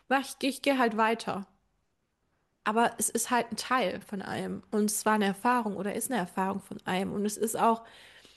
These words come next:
schon immer diese kleine Hoffnungsvolle in mir,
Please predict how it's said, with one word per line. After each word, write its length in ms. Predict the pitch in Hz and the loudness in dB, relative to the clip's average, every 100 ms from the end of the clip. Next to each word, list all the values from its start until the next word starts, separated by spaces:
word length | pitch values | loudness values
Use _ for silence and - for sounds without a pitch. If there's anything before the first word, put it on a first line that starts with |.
| _ | _
schon 180 | - 247 | -2 0
immer 280 | 220 285 269 | 2 4 4
diese 220 | 226 - | 2 -4
kleine 520 | - 233 214 214 208 | -2 2 2 2 2
Hoffnungsvolle 1000 | 220 220 208 196 - - 180 175 170 185 - | 0 -2 -2 -2 -4 -2 0 0 0 -4 -4
in 180 | 196 190 | -2 0
mir, 400 | 190 196 180 185 | 0 0 0 -4